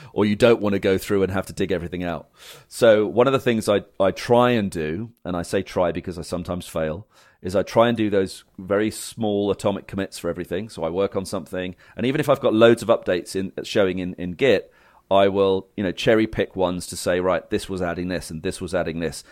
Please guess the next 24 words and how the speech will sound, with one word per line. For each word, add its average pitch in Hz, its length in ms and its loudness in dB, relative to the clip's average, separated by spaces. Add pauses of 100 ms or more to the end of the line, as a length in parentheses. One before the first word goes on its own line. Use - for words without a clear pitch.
(120)
and 92 200 0
list 104 180 0
those 95 200 4
as 95 80 -6
separate - 340 -2
commits, - 380 -2 (140)
and, 117 220 2
and 120 160 8
try 139 180 8
and 135 80 4
keep 113 220 4
it 101 200 6 (360)
fairly 135 500 8 (320)
simple 87 600 4
in 92 100 0
terms 87 240 0
of 85 120 -4
what 90 140 2
I've 82 120 2
done, 71 400 4
you 85 80 -2
know, 71 180 -2 (420)
refactoring 78 880 2
or 80 380 0